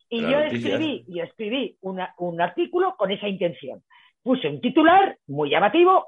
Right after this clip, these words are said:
Speaker 1: una foto que era para que todo el mundo saltara,
Speaker 2: <laughs>
Speaker 1: pero luego el artículo hablaba del sexo de la hormiga atómica. No tenía nada que ver el artículo.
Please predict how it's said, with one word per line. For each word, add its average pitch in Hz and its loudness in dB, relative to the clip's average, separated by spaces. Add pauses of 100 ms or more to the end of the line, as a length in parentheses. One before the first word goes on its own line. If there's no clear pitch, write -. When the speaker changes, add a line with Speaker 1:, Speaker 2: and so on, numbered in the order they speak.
Speaker 1:
una 226 4
foto 262 2
que 233 2
era 202 4
para 143 -4
que 143 -12
todo 202 0
el 214 -4
mundo 240 -2
saltara, 151 2
Speaker 2:
<laughs> - -6
Speaker 1:
pero 175 2
luego 294 6
el 349 6 (120)
artículo 330 2 (140)
hablaba 233 4 (220)
del 220 0
sexo 269 0
de 370 2
la 262 4
hormiga 180 -4
atómica. 240 -4
No 226 -4
tenía 285 -4
nada 302 -4
que 269 -4
ver 247 0
el 214 -2
artículo. - -12